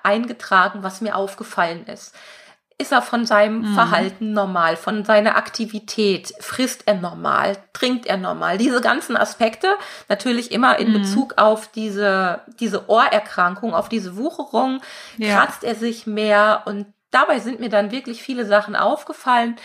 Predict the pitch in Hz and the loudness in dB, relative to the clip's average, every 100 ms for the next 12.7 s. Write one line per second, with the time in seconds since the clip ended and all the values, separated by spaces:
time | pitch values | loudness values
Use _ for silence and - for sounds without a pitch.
0 | - - - - 240 226 220 208 208 - | -18 -20 -18 -4 -2 0 0 0 0 0
1 | 214 320 - - 247 - 320 - 262 262 | 0 0 -6 -4 -4 -4 -8 0 2 2
2 | 277 - - 226 226 220 214 208 202 214 | -2 -6 -2 0 0 -4 -6 -6 -8 -10
3 | 220 _ _ 233 - 214 302 254 269 294 | -14 _ _ 0 2 2 -2 -6 -6 -6
4 | - - 240 220 196 208 226 277 220 214 | -10 -12 -14 -4 -4 -4 -4 -4 -4 -8
5 | - 285 254 247 208 - 208 196 202 202 | -6 -4 -4 -2 -2 -2 -2 2 2 2
6 | 262 - - - - - 226 226 226 - | -2 -2 -12 -20 -20 -4 2 4 4 0
7 | 240 226 233 262 294 - 254 226 214 202 | 2 2 2 0 0 0 -2 4 4 4
8 | 208 196 202 247 - - 185 330 - 226 | 4 4 4 2 0 -4 -4 -4 -8 -4
9 | - 247 - - 214 233 - 330 311 269 | 0 0 0 -2 -2 -8 -6 -6 -4 -6
10 | 254 233 208 220 220 214 247 254 196 - | -4 2 4 6 4 4 0 -2 -6 -4
11 | 214 214 - 175 - 208 - 233 262 233 | -6 -6 0 0 0 -4 -4 -8 -10 -10
12 | - 294 302 - - 302 330 | -6 2 4 4 2 2 0